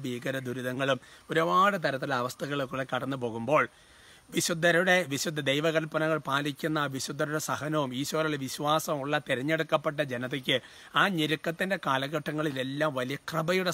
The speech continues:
സമയം തന്നെയായിരിക്കും. അതുകൊണ്ട് എൻ്റെ സഹോദരങ്ങൾ, ഒരു പക്ഷേ ഇതൊരു ഞെരുക്കത്തിൻ്റെ കാലഘട്ടം തന്നെയാണ്, സംശയം വേണ്ട. അപ്പോൾ അതുകൊണ്ട് അവിടെ നമ്മൾ കർത്താവിനെ തിരഞ്ഞെടുക്കപ്പെട്ടവരാണെങ്കിൽ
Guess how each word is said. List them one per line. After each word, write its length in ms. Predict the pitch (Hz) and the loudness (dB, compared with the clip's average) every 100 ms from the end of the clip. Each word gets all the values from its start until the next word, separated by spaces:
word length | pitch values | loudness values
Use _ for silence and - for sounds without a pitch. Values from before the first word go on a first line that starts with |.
| - | -2
സമയം 260 | 127 127 127 | -4 -4 -2
തന്നെയായിരിക്കും. 500 | 127 113 117 117 - - - - | -2 -2 -2 -4 -8 -16 -20 -2
അതുകൊണ്ട് 240 | 196 226 202 | 4 4 4
എൻ്റെ 120 | 180 170 | 2 0
സഹോദരങ്ങൾ, 480 | 135 151 156 147 147 | 2 2 2 2 2
ഒരു 100 | 160 | 4
പക്ഷേ 260 | 160 - 160 151 - - | 2 2 0 -2 -8 -4
ഇതൊരു 200 | 151 160 151 | 0 2 2
ഞെരുക്കത്തിൻ്റെ 560 | 147 151 175 151 165 170 135 | -2 -2 -2 -2 -2 0 2
കാലഘട്ടം 480 | 127 135 143 165 156 | 0 0 -4 -4 -4
തന്നെയാണ്, 380 | 160 160 123 113 135 | -2 0 0 -2 -4
സംശയം 340 | 131 - 139 123 | -4 -4 -2 -2
വേണ്ട. 120 | 123 123 - - - - | 0 0 -2 -16 -20 -4
അപ്പോൾ 140 | 190 220 | 2 4
അതുകൊണ്ട് 320 | 214 240 185 190 208 160 | 4 2 2 2 2 2
അവിടെ 200 | 175 208 170 | 2 2 2
നമ്മൾ 180 | 170 185 156 | 2 0 0
കർത്താവിനെ 560 | 151 - 196 208 214 185 | 0 2 2 4 2 2
തിരഞ്ഞെടുക്കപ്പെട്ടവരാണെങ്കിൽ 1300 | 147 143 170 175 165 165 156 170 160 120 123 120 131 | -2 0 0 0 0 0 0 2 2 2 -2 0 -2